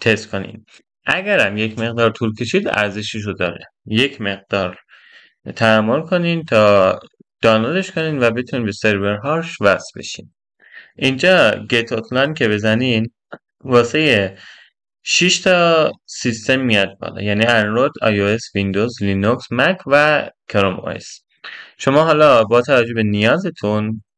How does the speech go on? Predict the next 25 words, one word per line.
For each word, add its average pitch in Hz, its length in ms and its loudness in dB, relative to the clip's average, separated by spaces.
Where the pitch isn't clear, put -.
و 104 600 0
می‌تونین 147 440 -4
که 131 540 0
فایلش 175 480 0
رو 123 120 -10
دریافت 98 440 0
کنین. - 280 -16
حالا 107 280 2
اندروید 123 440 0
رو 147 60 -2
که 120 160 -8
کلیک 107 360 -2
کنین 127 400 0
مستقیم 110 520 0
وارد 117 640 2
گوگل 101 360 -4
پلی 120 240 -2
می‌شه 175 240 -4
و - 20 2
از 98 240 2
گوگل 104 340 -6
پلی 113 160 -2
می‌تونین 156 540 -6
دانلودش - 520 -2
کنین. - 240 -18